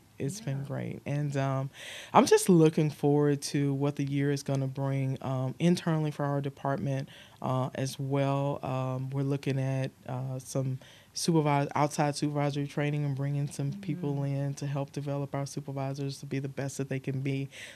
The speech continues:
Speaker 1: to be the best that they can be for their officers, so that our officers,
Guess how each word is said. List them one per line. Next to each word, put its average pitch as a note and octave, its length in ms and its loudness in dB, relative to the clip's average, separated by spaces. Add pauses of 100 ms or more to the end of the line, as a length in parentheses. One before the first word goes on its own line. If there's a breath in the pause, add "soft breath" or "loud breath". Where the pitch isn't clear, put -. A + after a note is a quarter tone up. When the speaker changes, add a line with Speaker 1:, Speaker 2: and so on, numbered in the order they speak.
(100)
Speaker 1:
to C#3+ 80 -2
be D3+ 80 6
the C#3+ 80 2
best D3 260 -2
that D3+ 80 -4
they D3 120 4
can C#3 120 -4
be C#3+ 120 0
for C#3+ 120 -2
their C3+ 180 2
officers, C3+ 600 -2
so C#3 120 0
that C3+ 120 -2
our C3+ 220 -2
officers, C#3 720 -2